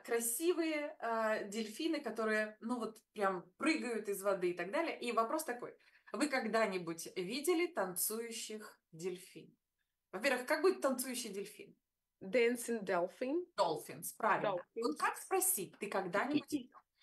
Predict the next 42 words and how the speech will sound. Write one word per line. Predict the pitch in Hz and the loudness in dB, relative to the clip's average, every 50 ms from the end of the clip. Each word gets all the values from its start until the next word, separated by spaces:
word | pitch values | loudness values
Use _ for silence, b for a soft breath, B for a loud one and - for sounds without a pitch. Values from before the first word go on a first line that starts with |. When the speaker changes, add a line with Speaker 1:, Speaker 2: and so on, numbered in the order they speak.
| B B | B B
Speaker 1:
И | B 247 | B 0
слушай | - - 269 311 302 - 254 302 | 0 2 0 -2 -2 0 2 4
Speaker 2:
Have | 302 220 - | 4 6 6
you | 285 285 294 | 6 4 4
Speaker 1:
вариант. | 285 - _ - | 2 0 _ 0
Speaker 2:
seen? | 311 294 277 233 180 160 165 180 _ _ _ _ _ _ _ _ _ - - | 2 2 2 2 0 -4 -6 -10 _ _ _ _ _ _ _ _ _ -2 2
Speaker 1:
Have | 233 269 262 - | 4 4 4 4
you | 220 214 208 202 | 4 6 6 4
seen | 202 - - - 254 285 - - - | 4 4 -2 -2 0 0 -2 -2 0
или | 247 220 214 185 170 | -2 0 0 0 -2
did | 214 247 214 | -4 -6 -4
you | 220 220 226 226 | -4 -6 -6 -6
see? | 226 - - - - _ _ - | -6 -8 -10 -12 -16 _ _ -8
Вот | 202 202 | -6 -4
что | 202 - - - 294 | -4 -4 -2 -2 -2
сюда | - - 202 196 - | -2 0 -2 -2 -2
подойдет? | - - - - - - - _ _ _ _ _ _ _ _ _ _ _ _ _ - | -2 -6 -8 -10 -14 -16 -20 _ _ _ _ _ _ _ _ _ _ _ _ _ -4
Speaker 2:
Have | 226 220 220 | -2 -2 -2
you | 226 226 | -4 -8
seen? | 220 - - - 233 208 175 165 180 | -8 -8 -6 -6 -4 -4 -4 -6 -6
Потому | - - 214 | -6 -6 2
что | 220 302 - | 4 4 4
это | - 233 | 6 4
Speaker 1:
Окей. | 240 240 - - - | 2 2 0 -12 -6
Speaker 2:
experience. | - 254 240 214 185 165 160 175 - - - _ _ _ | -4 -2 2 2 2 2 2 -4 -8 -14 -20 _ _ _
Speaker 1:
Правильно. | - 285 277 285 277 - 220 202 180 165 156 156 - - | 0 4 6 8 8 8 6 4 2 0 -2 -8 0 4
Speaker 2:
Это | 254 | 6
Speaker 1:
Потому | 262 269 285 285 | 8 8 8 8
Speaker 2:
либо | 285 269 - | 8 4 4
Speaker 1:
что, | - 190 | -2 -6
Speaker 2:
в | 196 | -6
жизни. | 190 196 202 202 185 175 - - - | -4 -4 -2 -2 -2 -4 -4 -6 -2
Speaker 1:
потому | - 262 285 294 311 | 0 4 4 4 4
что | 311 294 254 | 4 0 -2
это | 220 269 254 | -2 -2 -4
твой | 220 226 240 240 226 | -2 2 2 2 2
жизненный | 202 208 254 311 349 339 330 320 294 262 | 2 0 0 0 0 0 0 0 2 2
опыт. | 220 185 175 - 156 151 - - | 0 0 -2 -4 -10 -12 -12 -12
Вот | - 196 196 247 247 247 - | -10 -4 -2 -2 -2 -2 -4
время | 196 185 220 226 247 240 214 196 180 160 - - _ _ _ _ _ - | -6 -4 -2 0 2 2 2 2 0 -2 -2 -4 _ _ _ _ _ -2
present | 220 226 226 208 185 190 170 165 - - | 2 4 4 4 2 0 -2 -4 -6 -2
perfect | 254 320 415 - - - - - | 0 0 0 0 -2 -6 -6 -8